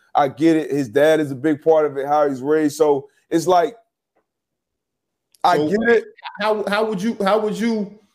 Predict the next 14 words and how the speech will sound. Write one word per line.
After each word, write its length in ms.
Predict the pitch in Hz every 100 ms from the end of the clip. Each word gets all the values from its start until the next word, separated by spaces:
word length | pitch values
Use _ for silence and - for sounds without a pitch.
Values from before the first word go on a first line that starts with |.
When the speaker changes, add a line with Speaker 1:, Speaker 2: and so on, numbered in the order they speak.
| _ _ -
Speaker 2:
approach 420 | 151 151 180 170
the 80 | 151
situation 640 | 151 165 165 156 156 131
if 160 | 151 139
you 80 | 143
Max? 420 | 165 139 - -
So 200 | 127 127
I, 160 | 143 156
I, 280 | 117 151 143 -
I 120 | 151
like 280 | 202 202 -
the 80 |
mindset. 640 | 170 202 208 - 147 104 -
I, 300 | - 117 -